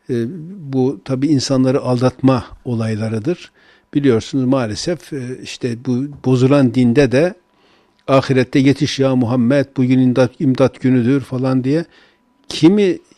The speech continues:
kime, ki-, kime karşı yetişecek? O gün cezayı verecek olan kim? Allah, değil mi? Yetiş dediği zaman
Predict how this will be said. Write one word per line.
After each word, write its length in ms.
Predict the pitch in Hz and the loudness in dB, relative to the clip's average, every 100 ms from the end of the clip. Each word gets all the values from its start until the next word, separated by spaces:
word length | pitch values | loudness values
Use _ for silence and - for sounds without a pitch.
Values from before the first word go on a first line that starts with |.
| _ | _
kime, 300 | - 139 139 - 160 - 156 247 - 127 - | 0 2 2 -2 -12 -12 -16 -16 -20 -20 -20
ki-, 240 | - - 190 | -20 -12 -12
kime 300 | - 180 202 | -6 -2 -2
karşı 340 | - 147 - | -2 -4 -2
yetişecek? 580 | 131 120 - 135 170 - | -4 -4 -6 -6 -6 -4
O 160 | 147 143 | -4 0
gün 120 | 143 | 0
cezayı 380 | 139 139 147 143 | 2 2 2 2
verecek 360 | 143 143 135 | 0 -2 -2
olan 180 | 143 147 | -2 -2
kim? 340 | 143 170 214 - _ _ _ - | 0 0 -2 -14 _ _ _ 0
Allah, 340 | 147 127 107 | 2 2 -2
değil 160 | 160 190 | -2 -2
mi? 120 | 147 | 0
Yetiş 320 | 131 131 - | 0 -2 -4
dediği 260 | 156 139 147 | -2 0 0
zaman 300 | 139 156 175 | 0 -2 -4